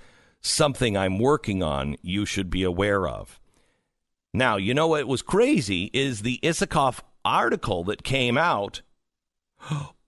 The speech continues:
was stuff from the dossier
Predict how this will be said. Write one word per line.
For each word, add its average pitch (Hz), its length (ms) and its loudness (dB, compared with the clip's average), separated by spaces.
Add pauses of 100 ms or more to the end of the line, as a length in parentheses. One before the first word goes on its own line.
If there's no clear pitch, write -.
(140)
was 156 760 2
stuff - 520 -2
from 156 680 -2
the 143 100 -2
dossier 110 880 -2